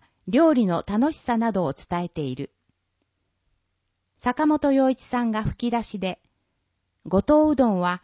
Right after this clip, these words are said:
冷やしても熱いままでも美味しくいただけます」と言っています。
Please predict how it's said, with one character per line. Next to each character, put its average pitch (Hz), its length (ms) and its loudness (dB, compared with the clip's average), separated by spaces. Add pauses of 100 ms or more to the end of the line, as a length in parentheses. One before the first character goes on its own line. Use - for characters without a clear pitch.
(220)
冷 220 100 -2
や 277 120 0
し - 120 -12
て 202 160 -4
も 156 200 -6 (200)
熱 180 260 -4
い 294 140 2
ま 214 120 0
ま 262 140 2
で 233 140 -2
も 190 220 -4 (220)
美 165 80 0
味 233 120 2
し - 140 -14
く 285 120 -2
い 254 60 -2
た 262 120 0
だ 240 120 -2
け 226 140 -4
ま 214 140 -2
す」 - 200 -20 (440)
と - 180 -2
言 196 80 -10
っ - 40 -18
て 170 140 -6
い 147 80 -2
ま 135 160 -8
す。 - 200 -20